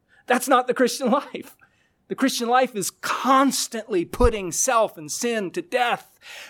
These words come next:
because, not in your own power, but because Jesus took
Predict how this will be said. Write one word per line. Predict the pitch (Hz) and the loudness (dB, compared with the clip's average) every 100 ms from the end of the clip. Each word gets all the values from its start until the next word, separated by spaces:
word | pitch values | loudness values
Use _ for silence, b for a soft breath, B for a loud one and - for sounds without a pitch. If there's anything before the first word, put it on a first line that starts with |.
| B | B
because, | 220 185 - - 277 262 160 104 85 - - - | -2 0 -6 0 2 4 2 0 -10 -16 -20 -12
not | 135 156 202 | -6 -4 -4
in | 220 | -6
your | 202 185 | -6 -4
own | 180 156 | -4 -6
power, | 165 175 190 208 202 B B | -2 -2 -2 -4 -10 B B
but | 214 208 | -6 -4
because | 220 214 - 220 214 202 196 143 131 | -8 -10 -12 -8 -6 -4 -4 -8 -10
Jesus | 135 214 226 185 196 - - - b b b b _ _ _ _ _ _ _ _ _ _ _ _ _ _ _ _ _ _ _ _ _ _ _ _ _ - | -6 -4 -4 -4 -6 -8 -14 -18 b b b b _ _ _ _ _ _ _ _ _ _ _ _ _ _ _ _ _ _ _ _ _ _ _ _ _ -10
took | 165 | -10